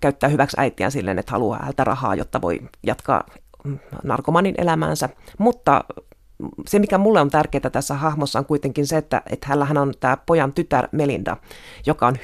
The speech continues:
hyvin tärkeä tälle Blickpiecelle, joka on ehkä semmoinen ensimmäinen suuri, niin kuin,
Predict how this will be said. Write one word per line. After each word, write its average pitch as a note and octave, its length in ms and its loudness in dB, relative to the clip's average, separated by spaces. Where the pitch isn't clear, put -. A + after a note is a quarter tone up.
hyvin C#3+ 240 2
tärkeä G2+ 400 0
tälle F2+ 320 -2
Blickpiecelle, C#3 480 2
joka C3+ 260 4
on B2+ 100 2
ehkä C#3+ 160 -4
semmoinen C#3+ 320 2
ensimmäinen B2+ 440 2
suuri, B2 320 0
niin A#2 80 -2
kuin, G#2+ 260 -2